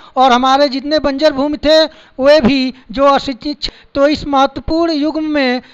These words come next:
सबसे पहले जो जोड़ा गया था, वह गोदावरी और कृष्णा नदी को जोड़ा गया था।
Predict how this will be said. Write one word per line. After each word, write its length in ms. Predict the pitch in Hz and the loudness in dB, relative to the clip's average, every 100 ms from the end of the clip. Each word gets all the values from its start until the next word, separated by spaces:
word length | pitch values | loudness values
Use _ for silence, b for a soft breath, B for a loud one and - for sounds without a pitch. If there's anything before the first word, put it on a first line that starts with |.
| b | b
सबसे 400 | - 269 - 330 | -2 0 0 -2
पहले 360 | 311 277 277 294 | 0 0 2 0
जो 120 | 285 | -2
जोड़ा 320 | 226 247 285 277 | -2 0 0 2
गया 240 | 285 277 | 2 2
था, 340 | 262 262 214 214 B B | 2 2 2 -2 B B
वह 180 | 254 262 | 2 2
गोदावरी 600 | 226 262 269 262 269 311 311 | 4 2 4 4 4 2 2
और 180 | 277 262 | 2 0
कृष्णा 380 | - 190 285 285 | -4 -4 -2 0
नदी 240 | 277 269 | -2 -4
को 360 | 277 294 214 202 B B | 0 2 0 -2 B B
जोड़ा 320 | 175 233 247 269 | -2 2 2 2
गया 240 | 277 277 | 2 2
था। 200 | 269 277 | 2 0